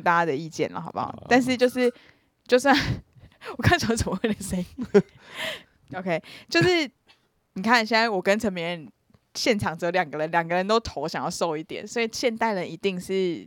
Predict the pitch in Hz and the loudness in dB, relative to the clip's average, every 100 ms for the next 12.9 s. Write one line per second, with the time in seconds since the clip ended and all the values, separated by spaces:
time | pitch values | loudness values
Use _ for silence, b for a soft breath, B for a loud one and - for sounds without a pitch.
0 | - 196 180 190 196 - 185 185 180 175 | 2 4 4 0 -6 -6 -4 -4 -4 -4
1 | 147 - - 85 156 151 165 131 101 120 | -6 -6 -10 -12 -6 -6 -6 -6 -6 -8
2 | 67 208 - 165 120 190 185 147 151 - | -12 -16 -6 -6 -2 -4 -2 -4 -4 -4
3 | - 156 160 151 - 80 180 110 - 69 | -2 2 4 4 2 2 2 2 0 -6
4 | 80 82 - 190 233 247 180 190 190 - | -4 -6 -6 0 2 2 0 0 0 -2
5 | 85 - - - 131 113 233 277 95 98 | -6 -8 -12 -6 -2 2 4 4 0 -4
6 | - - - 73 214 233 262 247 226 277 | -6 -8 -6 2 2 2 0 -4 -4 -2
7 | 214 156 202 214 - 180 175 185 175 196 | -2 -2 -2 -4 -6 -8 -6 -4 -2 -2
8 | 180 190 185 160 151 - 170 175 196 170 | -2 -2 -2 -4 -4 -4 -4 0 0 2
9 | 120 98 85 220 185 180 208 - - - | -2 -4 -6 -10 -10 -6 -4 -6 -2 0
10 | 233 180 175 185 190 - - - _ - | 0 0 -2 0 0 -2 -8 -12 _ -20
11 | 220 - _ _ _ - 240 226 220 b | -18 -18 _ _ _ 0 0 0 -6 b
12 | b - 233 208 - 180 196 196 | b 0 2 2 0 2 0 0